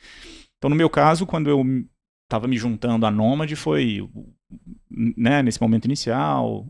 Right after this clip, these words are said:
a... o app não tinha sido lançado, então tava numa fase de super construção. E a gente lançou o app em novembro de vinte e estamos aqui dezoito meses à frente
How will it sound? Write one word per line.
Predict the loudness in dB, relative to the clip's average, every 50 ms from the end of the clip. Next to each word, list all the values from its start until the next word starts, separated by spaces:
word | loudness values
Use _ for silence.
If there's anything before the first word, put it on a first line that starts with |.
| -18
a... | -16 -14 -14 -14 -14 -16 -18 -20 -20 _ _ _ _ _ _ _ 0
o | 2 4
app | 4 4 2
não | 0 0 0
tinha | -2 -4 -4
sido | -4 -4 -6 -4
lançado, | -4 -2 -2 -2 -2 0 2 2 2 2 2 2 0 -2 -4 -4 -8 -10 -10 -14 _ _ _ _ _ _
então | -8 -8 -4
tava | -2 -2 -2 -2 -2
numa | -4 -4 -4 -4
fase | -4 -4 -4 -4 -4 -4 -6
de | -4 -4 -4 -4
super | -4 -8 -10 -8 -8 -8 -8
construção. | -6 -8 -8 -10 -10 -12 -12 -10 -10 -6 -6 -6 -6 -8 -10 -14 _ _ _ _ _ _ _ _ -10
E | -8 -8 -8 -8 -10 -10 -12 -14 -16 -16 -18 -18 -18 -20 -20 -20 _ _ -20 -20 -20 _ _ _ _ _ _ _ -8
a | -6
gente | -6 -4 -4 -2
lançou | 0 0 0 2 2 2 4
o | 4
app | 2 2 0 0
em | 0 2
novembro | 2 0 0 0 -2 -2 -4 -4
de | -8 -8
vinte | -4 -2 -2 -2 -2 -4 -6 -10 -12 -12 -12 -14 -16 _ _ _ _ _ _ _ _ _ -20 -18 -16 -12
e | -12 -10 -10 -10 -10 -10
estamos | -6 -4 -2 0 0 0 -2
aqui | -4 -8 -8 -8 -6 -6 -6
dezoito | -8 -10 -10 -4 -2 -2 -2 -2 -2 -2
meses | 0 0 0 -2 -2 -4 -6 -6
à | -6 -8 -8
frente | -10 -6 -4 -2 -2 -2 -2 -4 -6 -8 -10 -12 -12 -14